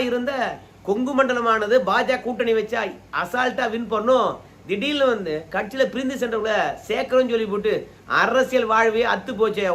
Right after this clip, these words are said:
உனக்கு, சும்மா இருக்க மாட்டே" அப்படின்னு டி டி வி தினகரன் சொல்லியிருப்பாரு. மொத்தத்துல அண்ணாமலை வந்தாரு, கூட்டணிக்குள்ள வான்னு சொன்னாரு. ஆனா செங்கோட்டையன் பத்தி எல்லாம் பேசலடா தம்பி. அதனால இனிமே ஒழுங்கா அதிமுகல இருந்துக்கோ,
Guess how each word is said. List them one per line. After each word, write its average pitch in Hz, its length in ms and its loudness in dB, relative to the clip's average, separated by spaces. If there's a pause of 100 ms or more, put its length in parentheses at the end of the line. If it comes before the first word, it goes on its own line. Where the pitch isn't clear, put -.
உனக்கு, 147 260 -4 (140)
சும்மா 262 280 0
இருக்க 262 220 2
மாட்டே" 277 320 2 (640)
அப்படின்னு 180 440 -4 (160)
டி 247 220 -4
டி 262 100 -4
வி 247 140 -4
தினகரன் 220 340 -2
சொல்லியிருப்பாரு. 190 540 -2 (680)
மொத்தத்துல 247 500 4 (560)
அண்ணாமலை 226 500 4
வந்தாரு, 208 440 2 (200)
கூட்டணிக்குள்ள 233 680 0
வான்னு 208 320 6
சொன்னாரு. 196 420 0 (680)
ஆனா 170 120 0 (120)
செங்கோட்டையன் 247 480 2
பத்தி 220 200 0
எல்லாம் 226 220 0
பேசலடா 208 380 0 (100)
தம்பி. 190 260 0 (880)
அதனால 214 320 2 (680)
இனிமே 180 260 2 (140)
ஒழுங்கா 226 400 4 (140)
அதிமுகல 214 500 -2
இருந்துக்கோ, 214 380 2